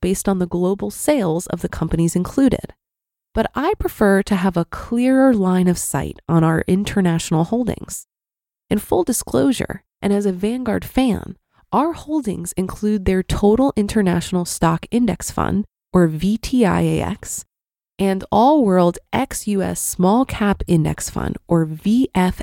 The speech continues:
S A X. We also hold some international bonds through Vanguard's Total International Bond Index,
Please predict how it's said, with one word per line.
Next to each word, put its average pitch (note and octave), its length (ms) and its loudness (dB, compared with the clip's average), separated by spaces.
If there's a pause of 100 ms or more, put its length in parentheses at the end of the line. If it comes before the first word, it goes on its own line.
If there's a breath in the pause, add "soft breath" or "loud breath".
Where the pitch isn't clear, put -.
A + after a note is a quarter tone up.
S D3+ 220 -4
A - 100 -6 (120)
X. - 320 -14 (600)
We A3+ 280 -4
also C4 400 4
hold E3 320 -2
some F3 240 -2
international A3+ 680 -2
bonds G3+ 540 -2
through F#3 280 2
Vanguard's F#3 680 -2
Total A#3+ 500 2
International G3+ 720 -2
Bond A3 440 0
Index, - 500 -2